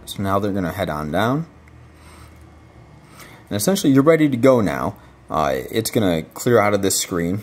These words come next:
It'll go back to normal reading mode in a couple seconds.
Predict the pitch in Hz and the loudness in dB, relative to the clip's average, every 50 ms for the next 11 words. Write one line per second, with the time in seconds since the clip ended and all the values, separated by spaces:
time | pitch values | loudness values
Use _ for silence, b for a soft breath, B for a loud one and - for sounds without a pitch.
0 | - - - 90 85 85 92 87 90 92 87 - - - 95 95 95 95 92 90 | -8 -10 -8 -8 -4 -2 0 2 2 2 2 0 -2 -4 -2 0 0 0 0 -2
1 | 87 87 92 87 82 87 85 80 80 80 82 87 87 85 - 85 - - - - | -2 -4 -4 -4 -4 -4 -4 -4 -4 -4 -4 -6 -8 -6 -6 -8 -6 -6 -8 -6
2 | - 73 - - - 113 160 - - | -6 -8 -8 -8 -10 -10 -10 -10 -16